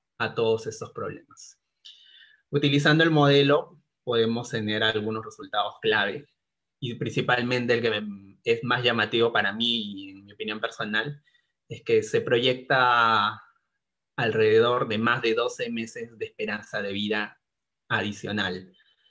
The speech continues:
Entonces, esto nos da que pensar, mm, qué valor le podemos dar a la vida. Y si a ti te dicen, "Vas a tener aproximadamente un año adicional de vida", creo que todos podríamos firmar,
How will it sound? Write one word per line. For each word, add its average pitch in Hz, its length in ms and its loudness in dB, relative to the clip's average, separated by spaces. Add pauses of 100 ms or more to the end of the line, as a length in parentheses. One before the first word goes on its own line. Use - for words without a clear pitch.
(540)
Entonces, - 640 -12 (100)
esto 131 220 -2
nos 117 160 -2
da 113 140 0
que 117 160 -2
pensar, 110 560 -6 (960)
mm, 101 840 -8
qué - 120 2
valor 135 400 4
le 107 100 0
podemos 117 380 0
dar 110 140 -2
a 104 160 -4
la 101 100 -8
vida. 107 400 -8
Y 127 120 -14
si 120 140 -4
a 113 80 -2
ti - 140 -12
te 127 80 -4
dicen, 113 720 -8
"Vas 113 240 -6
a 117 100 -4
tener 110 400 0
aproximadamente 107 920 -2
un 123 180 0
año 113 600 0 (320)
adicional 113 1000 2
de 107 180 0
vida", 110 460 -4 (1300)
creo 127 180 2
que 127 120 2
todos 135 260 2
podríamos 120 540 2
firmar, 110 560 0